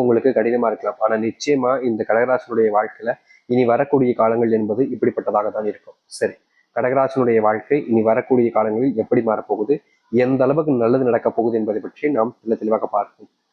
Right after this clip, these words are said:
அதற்கு முன் நம்முடைய சேனலுக்கு நீங்கள் ஒரு புதிய பார்வையாளர் இருப்பினும், இதுவரைக்கும் நம்ம சேனலை நீங்க சப்ஸ்கிரைப் பண்ணாம பாக்குறன்ற போதும் சேனலை மறக்காம சப்ஸ்கிரைப் பண்ணிக்கோங்க. சரி, கடக ராசிக்கார நேயர்களே, உங்களுடைய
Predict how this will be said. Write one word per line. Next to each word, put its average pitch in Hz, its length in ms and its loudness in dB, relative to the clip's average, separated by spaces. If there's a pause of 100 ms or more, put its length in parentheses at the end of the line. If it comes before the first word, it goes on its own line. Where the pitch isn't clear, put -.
(1600)
அதற்கு 127 320 -4
முன் 139 200 0 (100)
நம்முடைய 135 400 0
சேனலுக்கு 131 340 2
நீங்கள் 117 220 4
ஒரு 107 160 -4
புதிய 123 240 2 (120)
பார்வையாளர் 120 440 0
இருப்பினும், 117 320 0 (340)
இதுவரைக்கும் 135 440 2
நம்ம 127 160 0
சேனலை 127 200 4
நீங்க 123 200 2
சப்ஸ்கிரைப் 123 380 0
பண்ணாம 120 280 -2
பாக்குறன்ற 110 400 0
போதும் 110 340 0
சேனலை 107 260 -2
மறக்காம 107 500 -2
சப்ஸ்கிரைப் - 300 -8
பண்ணிக்கோங்க. 101 360 -4 (640)
சரி, - 240 -4 (580)
கடக 143 420 0 (280)
ராசிக்கார 113 1000 2
நேயர்களே, 104 400 0 (720)
உங்களுடைய 139 580 2